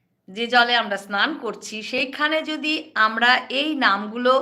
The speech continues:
উচ্চারণ করে সেই জল শুদ্ধ করে স্নান করে নিই, আমার মতে সেটাই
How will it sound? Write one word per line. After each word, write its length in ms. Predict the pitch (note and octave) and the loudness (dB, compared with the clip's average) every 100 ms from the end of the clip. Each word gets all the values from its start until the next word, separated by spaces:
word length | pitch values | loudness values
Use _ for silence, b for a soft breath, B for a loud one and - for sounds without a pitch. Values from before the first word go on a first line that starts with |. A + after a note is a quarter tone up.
| C4+ B B - | -2 B B -16
উচ্চারণ 540 | B3 - C4 C4 C4+ | -10 -2 0 0 -4
করে 220 | C#4 C#4+ | -4 -4
সেই 220 | C#4 B3+ | -4 -8
জল 300 | G#3+ G#3 G#3 | -4 0 0
শুদ্ধ 360 | A3 A3 F3+ A3 | -2 -10 -10 -10
করে 280 | A#3+ C4+ C4+ | -6 -6 -6
স্নান 360 | B3 F#3+ F#3+ | -2 0 0
করে 280 | G3+ B3 C#4 | -2 -2 -2
নিই, 400 | C4+ A#3 A#3+ B B B | -2 -6 -8 B B B
আমার 320 | A3+ C#4+ D#4+ | 4 6 4
মতে 280 | D#4+ D#4+ F4+ | 4 -2 -2
সেটাই 520 | - C#4+ C#4 D4 A#4 | -6 -6 0 2 2